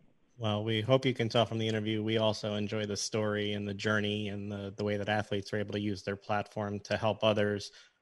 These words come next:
Uh, we really thank you for the time. Wish you the best of luck with Huddle Up with Gus. Encourage people to subscribe. And I'll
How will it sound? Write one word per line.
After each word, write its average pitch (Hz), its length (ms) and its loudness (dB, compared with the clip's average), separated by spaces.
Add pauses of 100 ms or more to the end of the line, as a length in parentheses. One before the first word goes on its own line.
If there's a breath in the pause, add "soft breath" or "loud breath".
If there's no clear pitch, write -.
(140)
Uh, 98 340 0
we 104 140 0
really 110 240 8
thank 110 300 4
you 101 40 0
for - 140 -6
the 101 80 -2
time. 113 340 2
Wish 104 200 -2
you 107 40 -4
the 104 60 2
best 104 280 2
of 101 80 0
luck 104 260 4
with 101 100 -6
Huddle 110 260 4
Up 104 160 2
with 98 180 -4
Gus. 113 280 2
Encourage 104 340 2
people 104 240 -4
to - 60 -4
subscribe. 113 560 2 (440 loud breath)
And 104 200 6
I'll 104 240 2